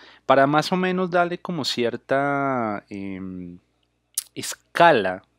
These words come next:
¿sí? De acuerdo a la torreta. Entonces, si ponemos el personaje en ese tamaño, sabemos de que la torreta,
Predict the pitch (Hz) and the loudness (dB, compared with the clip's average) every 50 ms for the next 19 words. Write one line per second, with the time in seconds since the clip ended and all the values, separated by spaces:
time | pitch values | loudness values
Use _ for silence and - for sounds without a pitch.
0 | _ _ _ _ _ _ _ - - 147 160 170 135 113 101 98 - - - 113 | _ _ _ _ _ _ _ -10 -6 -6 -6 -4 -2 -2 -2 -2 -2 -2 0 0
1 | 110 104 104 120 123 123 120 113 101 101 98 - 117 120 170 175 143 - 104 95 | 2 2 2 2 4 4 2 2 0 -2 -2 -2 -4 -2 -2 -2 -2 -2 -4 -6
2 | 95 - 104 104 - - - - - 107 104 110 123 127 151 143 - 165 156 143 | -4 -4 -4 -4 -4 -6 -8 -6 -6 -4 -4 -4 -4 -6 -6 -6 -4 -4 -4 -4
3 | - 127 110 110 101 110 131 127 120 - 143 135 - 135 127 131 127 120 113 117 | -6 -6 -6 -6 -6 -6 -8 -8 -8 -6 -6 -4 -4 -4 -2 -2 -2 -2 -2 -4
4 | 120 131 - - - - - - - _ - - - 123 113 110 107 110 120 123 | -6 -6 -8 -12 -20 -20 -20 -20 -20 _ -16 -4 2 2 4 4 2 0 -2 -4
5 | 139 - - 113 117 110 - 110 101 - 104 101 98 - - 113 113 120 | -6 -6 -6 -6 -6 -4 -2 -2 -2 -2 -2 -4 -2 0 0 0 0 0